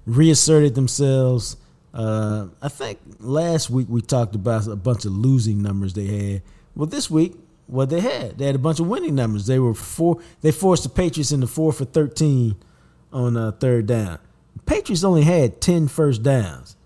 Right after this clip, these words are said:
That's a dominant effort. Uh, Patriots, two hundred fifty-three yards of total offense, fifty-three yards rushing, a two point three average.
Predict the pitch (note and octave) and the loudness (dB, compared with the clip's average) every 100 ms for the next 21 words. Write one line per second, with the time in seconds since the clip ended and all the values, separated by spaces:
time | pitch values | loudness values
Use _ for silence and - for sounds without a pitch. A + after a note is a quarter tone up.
0 | _ - G3+ C3 A2 D3 C3+ B2 A#2+ G#2 | _ -6 -4 -2 0 2 4 2 2 -2
1 | F2 - _ _ _ - A#2 A2+ A2 - | -6 -20 _ _ _ -14 -8 -6 -6 0
2 | F#3+ F#3 B2 F#2 - - _ - G#3+ F#3+ | 2 2 -2 -6 -10 -20 _ -4 2 4
3 | E3+ D#3 A#2+ F3 - C3 C#3 C#3+ B2 - | 4 2 0 -2 -2 -4 -2 -2 -2 -4
4 | A#2+ C3 B2+ B2 G#2 - - C3+ A#2+ A#2 | -2 0 2 0 -2 -6 -2 0 0 0
5 | G#2+ G2 E2 - F3+ F3 C#3 C#3+ C3 C3 | -2 -8 -14 -8 -8 -6 -8 -4 -2 0
6 | B2+ A#2+ G#2+ - - _ _ - G#2+ A#2+ | 2 0 -2 -10 -20 _ _ -12 -6 -2
7 | C#3+ - C3 B2 - G#2 F#2 D#3 C3 C#3 | -2 -2 -4 -6 -8 -18 -8 -6 -6 -8
8 | B2+ B2+ B2+ B2 C3 A#2+ B2 - | -8 -6 -4 -2 -2 -4 -8 -10